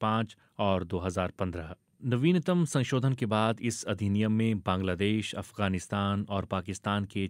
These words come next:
छह अल्पसंख्यक समुदायों से ताल्लुक रखने वाले लोगों को भारतीय नागरिकता देने का प्रावधान किया गया है। इन समुदायों में हिंदू, बौद्ध, जैन, पारसी, ईसाई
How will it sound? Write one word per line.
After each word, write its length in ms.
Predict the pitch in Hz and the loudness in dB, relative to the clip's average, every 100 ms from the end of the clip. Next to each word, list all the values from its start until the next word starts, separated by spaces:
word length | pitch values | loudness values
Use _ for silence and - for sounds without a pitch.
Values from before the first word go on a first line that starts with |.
| - | -4
छह 240 | - 131 101 | -4 -2 -2
अल्पसंख्यक 560 | 95 - 95 - 95 | -6 -4 -6 -4 -6
समुदायों 480 | - 92 87 92 113 | -4 -4 -2 0 0
से 140 | - | -4
ताल्लुक 420 | 98 95 95 87 95 | -4 -2 0 -2 -4
रखने 240 | - 92 | -4 -4
वाले 260 | 85 85 85 | -2 -2 -2
लोगों 320 | 87 101 117 | 0 0 2
को 240 | 135 139 - - - - | 2 2 -2 -20 -12 -2
भारतीय 500 | 104 113 110 143 117 | 4 4 4 0 2
नागरिकता 600 | 95 92 98 104 - 104 | 2 2 0 0 0 0
देने 260 | 92 90 | 0 -2
का 140 | 90 113 | -2 -2
प्रावधान 580 | 117 113 113 113 117 | 0 2 0 0 0
किया 280 | 92 - 85 | -2 -4 -4
गया 180 | 80 82 | -2 -6
है। 160 | 90 - _ _ _ _ 101 | -6 -14 _ _ _ _ -4
इन 100 | 87 | -2
समुदायों 520 | - 90 95 110 107 | -2 0 2 2 2
में 180 | 87 78 | 0 0
हिंदू, 420 | 117 127 127 127 - _ - | 2 2 2 -2 -6 _ -2
बौद्ध, 520 | 101 113 117 110 113 - _ - | 4 4 4 0 -4 -6 _ -6
जैन, 460 | 98 107 107 107 101 _ _ - | 2 4 4 0 -4 _ _ 0
पारसी, 560 | 92 90 - 110 131 - _ 101 | 2 2 0 -2 -2 -8 _ -4
ईसाई 480 | 92 98 95 131 | 0 2 2 0